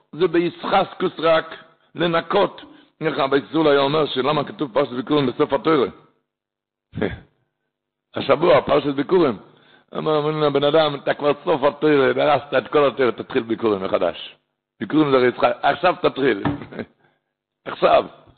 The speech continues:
תתחיל." אומרים, "מזל אלול פסולו." מה פירוש מזל אלול פסולו? כמו קרקע פסולו, שלא ינח השם העולם. זאת אומרת, כאילו, תעזוב את הכל, כאילו בן אדם חדש עכשיו.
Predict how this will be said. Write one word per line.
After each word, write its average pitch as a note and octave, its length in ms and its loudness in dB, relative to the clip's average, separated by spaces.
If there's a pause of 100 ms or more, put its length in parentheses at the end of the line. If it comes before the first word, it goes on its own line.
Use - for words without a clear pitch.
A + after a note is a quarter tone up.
(120)
תתחיל." A#2 460 2 (1500)
אומרים, A2+ 540 0 (320)
"מזל C3+ 260 2
אלול D3 320 4
פסולו." C#3 360 2
מה A#2+ 140 0
פירוש C3+ 200 -4
מזל C#3+ 260 0
אלול D3 220 4
פסולו? D#3 440 2 (440)
כמו E3 240 0
קרקע A3+ 340 2
פסולו, E3+ 500 0
שלא E3+ 200 0
ינח F#3+ 220 0
השם G#3 280 0
העולם. G#3+ 420 2 (420)
זאת D3 160 -8
אומרת, G#3 360 0 (1000)
כאילו, A#3 280 2
תעזוב B3 340 4
את B3 120 -2
הכל, B3+ 360 2
כאילו A#3+ 240 0
בן G#3+ 160 0
אדם G#3+ 220 2
חדש F3+ 360 2
עכשיו. F2+ 260 -10